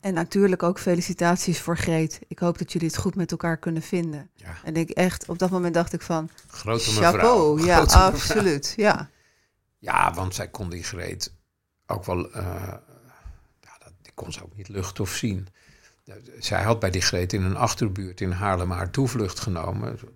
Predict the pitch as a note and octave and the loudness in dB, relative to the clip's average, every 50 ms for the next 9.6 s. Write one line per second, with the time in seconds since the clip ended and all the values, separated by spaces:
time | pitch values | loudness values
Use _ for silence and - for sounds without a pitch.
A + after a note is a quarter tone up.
0 | _ _ - - - - G2 G2 F#2 F#2 - F#2+ - - - F2 - - - - | _ _ -12 -6 -4 -2 -2 -2 -2 -4 -4 -8 -8 -8 -10 -12 -12 -14 -18 -20
1 | - - - - F2+ F#2 - - F#2+ - - G2 G2 G2+ - - - G#2 F#2+ - | -20 -18 -14 -12 -10 -8 -8 -8 -8 -6 -6 -6 -6 -6 -8 -10 -16 -20 -20 -16
2 | G#2 F#2 G2+ A#2 _ _ _ _ _ _ _ _ _ _ _ _ _ _ _ _ | -16 -14 -14 -16 _ _ _ _ _ _ _ _ _ _ _ _ _ _ _ _
3 | _ - - G2 F#2+ F#2 F#2 F2+ - - G#2+ G2 F#2 F#2+ F#2 - - - - - | _ -8 -6 -4 -2 -4 -4 -6 -6 -4 -2 -2 -2 -2 -2 -4 -8 -8 -12 -20
4 | _ - - - - - - F#2+ - - - - - F2 F#2 G2 G2+ G#2 G2+ G#2+ | _ -12 -10 -10 -8 -10 -10 -10 -10 -12 -12 -12 -8 -2 0 0 2 2 2 2
5 | G2 G2 G2 F#2+ F#2 F2 E2 E2+ E2+ F#2 F#2 F#2 E2+ F2 F2 F2+ F2 - - - | 2 2 2 2 0 0 -2 -2 -4 -6 -8 -8 -10 -8 -8 -8 -10 -8 -6 -4
6 | F#2 F#2 F#2+ F#2 F#2 - G2+ F#2+ - - - - - F#2 F2+ F#2 F#2 F#2 F#2+ G2 | -2 -2 -2 -4 -6 -12 -14 -10 -6 -6 -6 -4 -4 -6 -6 -6 -8 -10 -12 -14
7 | F#2+ G2 F#2+ F#2 F#2+ F#2 F2+ F2 E2+ - - - G2 F#2 F2+ F2+ F#2 F#2+ F#2+ F2 | -16 -14 -16 -14 -12 -12 -12 -12 -12 -12 -14 -16 -16 -16 -16 -16 -16 -18 -18 -18
8 | F2+ F2+ F2+ F2 F#2+ F#2 F#2 F#2 F#2+ F#2 F#2 - F#2+ F#2 F2+ F#2 F2 F2 F2+ F#2 | -18 -18 -18 -16 -14 -14 -14 -14 -14 -16 -16 -16 -16 -16 -16 -16 -16 -16 -16 -16
9 | G2 F#2 F#2 - - A2 G#2+ G#2+ A2 G2+ - - | -16 -14 -10 -4 -2 0 0 0 0 -2 -6 -14